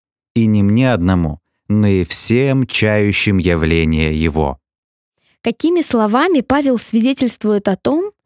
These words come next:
Speaker 2: что никогда не отказывался от своего обязательства отдать всю свою жизнь Христу в служении приобретения душ?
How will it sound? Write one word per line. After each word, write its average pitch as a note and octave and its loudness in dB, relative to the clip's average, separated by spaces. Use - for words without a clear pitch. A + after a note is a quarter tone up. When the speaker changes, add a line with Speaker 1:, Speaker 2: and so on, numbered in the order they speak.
Speaker 2:
что - -2
никогда A3+ -2
не D#4 0
отказывался C4 -2
от - -4
своего G3+ 0
обязательства G3 -4
отдать G#3 -2
всю - 0
свою B3 0
жизнь A#3+ 0
Христу B3 -2
в - -10
служении F3+ 0
приобретения G#3 -2
душ? G#3 -6